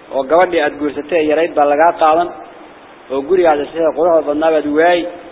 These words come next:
Oo wakaa wiilkii aad hadda dhashay ee saas ahaa ee aad jeclayd baa ka tegays. Waa adduunka, waa adduun muxuu yahay? Marka saa shahiidka nafta uga baxdo, ayay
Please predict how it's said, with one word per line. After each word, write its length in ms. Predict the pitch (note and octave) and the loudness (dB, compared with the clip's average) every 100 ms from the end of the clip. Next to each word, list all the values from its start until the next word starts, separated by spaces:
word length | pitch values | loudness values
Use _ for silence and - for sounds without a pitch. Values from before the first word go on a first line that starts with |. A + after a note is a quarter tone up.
| - - - | -20 -20 -6
Oo 100 | C3 E3+ | 0 0
wakaa 240 | F3 E3 F3 | 2 0 2
wiilkii 300 | E3 - D#3 | 0 0 0
aad 160 | C#3+ B2+ - - - - - | 0 -4 -20 -20 -20 -8 -2
hadda 260 | F3 D#3+ | 0 0
dhashay 360 | D3+ C#3+ F3+ D#3+ | -2 -4 -4 -2
ee 800 | D#3 D3+ D3+ D3+ D3+ D3 C#3+ C#3+ - - - | 0 0 0 2 2 2 0 -2 -8 -10 0
saas 280 | F3+ D#3 D3+ | 2 2 0
ahaa 220 | D#3 D#3+ | 0 0
ee 120 | D3+ - - - - | -2 -6 -14 -20 -4
aad 140 | D3+ C#3+ | -2 0
jeclayd 300 | C3+ D#3+ F3 | 2 2 2
baa 140 | D#3 C3+ | 0 0
ka 80 | G3 | -2
tegays. 360 | F#3+ F#3 E3+ D#3+ - - - | 0 0 0 -4 -12 -16 -4
Waa 100 | D3+ | -2
adduunka, 300 | D3+ G3 E3 | 0 0 0
waa 160 | E3 F3+ | 0 0
adduun 260 | E3+ F#3+ F3 | 2 0 0
muxuu 160 | D#3 | -2
yahay? 160 | F3 - - - - - - - - - - - - - - - - | -2 -4 -10 -20 -20 -20 -20 -20 -20 -20 -20 -20 -20 -20 -20 -20 -10
Marka 220 | E3+ D#3+ | -6 -4
saa 300 | - G#3 E3 - | 0 2 2 -2
shahiidka 480 | - D3+ F3+ F3 D#3 | -6 -2 -2 -2 -4
nafta 260 | E3+ E3 | -4 -4
uga 140 | D3+ E3+ | -4 -2
baxdo, 320 | C#3+ C#3 C#3 - - - - - | -2 -4 -4 -10 -20 -20 -20 -6
ayay 220 | E3 E3+ | -2 -2